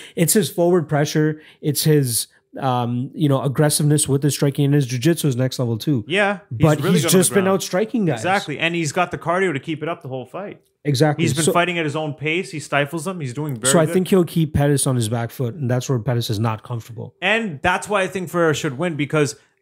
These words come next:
Speaker 2: if he's constantly throwing and constantly doing what he needs to to stifle, Pettis is a guy who easily mentally folds in
Speaker 1: Mm-hmm.
Speaker 2: fights and gets stifled. Like, he doesn't know what the fuck to do sort
Speaker 1: Yeah.
Speaker 2: of deal. So I could totally see that happening. I don't see Ferreira finishing him. Pettis is so tough.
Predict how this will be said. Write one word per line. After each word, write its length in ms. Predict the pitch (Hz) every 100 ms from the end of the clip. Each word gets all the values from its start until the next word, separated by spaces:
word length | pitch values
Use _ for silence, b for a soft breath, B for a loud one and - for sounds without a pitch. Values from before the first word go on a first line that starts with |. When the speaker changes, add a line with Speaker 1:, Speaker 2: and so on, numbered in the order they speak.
| _
Speaker 2:
if 180 | 156 151
he's 220 | 170 147
constantly 600 | - 156 175 147 185 170
throwing 440 | 156 139 139 160 165
and 240 | 135 123
constantly 520 | - 143 143 147 143
doing 380 | 117 113 139 143
what 100 | 139
he 80 | 135
needs 240 | 123 135
to 60 | 143
to 80 | 127
stifle, 500 | - 139 147 185 180
Pettis 400 | - 160 175 175
is 120 | 151
a 40 |
guy 180 | 139 147
who 180 | 135 135 -
easily 400 | 156 147 135 135
mentally 380 | 123 123 113 113
folds 340 | 117 147 123
in 60 | 117
Speaker 1:
Mm-hmm. 80 | 104
Speaker 2:
fights 300 | 104 - -
and 220 | - 123
gets 300 | 113 123 127
stifled. 420 | - 135 117 101 95
Like, 120 | 120
he 80 | 135
doesn't 200 | 139 127
know 80 |
what 140 | 123 117
the 60 |
fuck 200 | - 107 -
to 80 |
do 200 | 98 101
sort 160 | - 135
Speaker 1:
Yeah. 80 | 123
Speaker 2:
of 60 |
deal. 140 | - -
So 240 | 127 117 _ b b b -
I 80 |
could 140 | 135 151
totally 220 | 175 165
see 100 | 139
that 120 | 117
happening. 300 | 104 104 113
I 140 | - 240
don't 160 | 196
see 160 | - 190
Ferreira 340 | 143 160 139
finishing 400 | 120 139 156 139
him. 160 | 110 107
Pettis 240 | 123 123
is 120 | 117
so 160 | - 110
tough. 320 | - 117 110